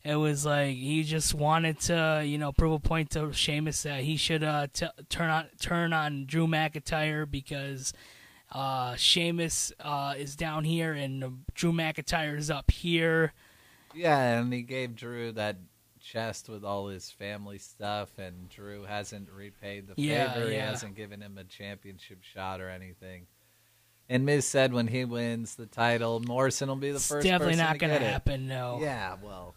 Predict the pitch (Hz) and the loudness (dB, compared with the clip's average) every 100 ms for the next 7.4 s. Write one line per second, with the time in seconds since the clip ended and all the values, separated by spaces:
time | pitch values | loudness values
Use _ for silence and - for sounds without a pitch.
0 | - 175 160 117 120 120 120 - - - | 0 4 4 2 -2 -2 -2 -6 -14 -10
1 | 117 135 127 120 104 95 - 92 85 80 | -2 0 0 -2 -4 -4 -8 -10 -10 -6
2 | 127 120 120 120 175 180 175 165 160 156 | 0 0 0 0 0 0 0 0 4 6
3 | 151 147 139 - 117 85 76 - 127 - | 6 4 2 0 -4 -4 -6 -10 -8 -8
4 | 117 117 - - 156 147 135 117 - - | -10 -12 -10 -4 -2 -2 -4 -8 -8 -8
5 | 127 117 - - - - - 107 107 98 | -6 -8 -10 -10 -14 -16 -14 -6 -6 -6
6 | - 151 151 143 127 - 123 113 113 113 | -6 -4 -2 -2 -4 -4 -4 -6 -8 -10
7 | - - - | -14 -16 -16